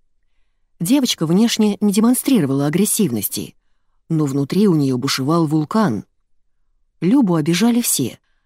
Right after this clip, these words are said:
например, одноклассники — которые подшучивали над ней. Но над кем из нас не посмеивался сосед по парте? Кнопки, насыпанные на стул,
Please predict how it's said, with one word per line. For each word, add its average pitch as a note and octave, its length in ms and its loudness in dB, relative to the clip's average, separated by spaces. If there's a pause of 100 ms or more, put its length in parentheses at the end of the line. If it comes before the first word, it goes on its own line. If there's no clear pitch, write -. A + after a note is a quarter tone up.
(220)
например, D#3+ 500 0
одноклассники — F#3+ 960 0 (320)
которые F3 340 0
подшучивали D#3 640 0
над D#3 220 0
ней. A#2 280 -2 (680)
Но F3 140 2
над F#3 200 2
кем D3+ 280 2
из C3 100 -2
нас A3+ 320 0 (300)
не F#3 120 4
посмеивался F#3+ 720 2
сосед F#3+ 400 -2
по B3+ 120 0
парте? B2 500 -4 (960)
Кнопки, A#3+ 480 2
насыпанные G3 560 2
на F#3+ 100 2
стул, F3+ 380 -2